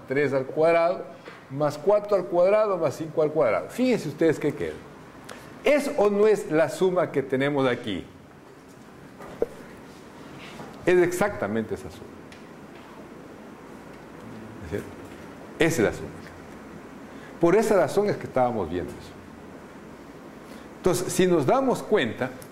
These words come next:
esto será igual a ¿cuánto? A uno sobre tres al cubo, que multiplica.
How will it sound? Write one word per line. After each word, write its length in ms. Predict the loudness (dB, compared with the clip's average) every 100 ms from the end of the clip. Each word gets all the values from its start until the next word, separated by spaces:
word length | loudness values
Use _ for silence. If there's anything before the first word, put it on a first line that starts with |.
| -20 -20 -20 -20 -20 -20 -20 -18 -18 -18 -18 0
esto 300 | 2 4 2
será 300 | 4 4 4
igual 260 | 4 4 2
a 80 |
¿cuánto? 420 | 2 0 0 -4 -12 -16 -18 -20 -14 -14 -14 -20 -20 -20 -20 -20 -20 -12
A 160 | 0 2
uno 240 | 4 0
sobre 320 | 0 0 0 -2
tres 400 | 0 0 0 0
al 180 | -2
cubo, 300 | -2 -4 -4 -6 -8 -14 -20 -20 -20 -20 -10
que 100 | 0
multiplica. 640 | 0 2 0 2 2 0